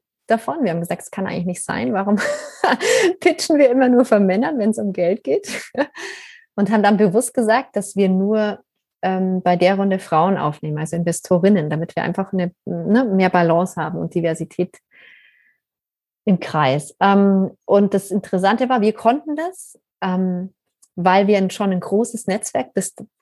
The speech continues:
bis dahin hatten. Also wir, wir kannten viele tolle Investorinnen, die wir dann ansprechen konnten und fragen konnten, „Hast du Lust,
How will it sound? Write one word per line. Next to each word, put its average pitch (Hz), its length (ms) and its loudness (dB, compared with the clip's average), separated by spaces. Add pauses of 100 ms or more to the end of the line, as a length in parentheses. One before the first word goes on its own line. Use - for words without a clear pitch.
(100)
bis 190 200 -4
dahin 175 420 -4
hatten. 185 300 -2
Also 175 220 0
wir, 170 180 -4
wir 175 100 0
kannten 214 440 0
viele 208 540 2
tolle 196 320 4
Investorinnen, 190 760 0
die 185 140 2
wir 175 100 4
dann 165 120 -2
ansprechen - 640 -2
konnten 240 340 2
und 180 140 -2
fragen 208 380 0
konnten, 208 380 -2
„Hast 190 200 -4
du 190 60 0
Lust, 190 420 -4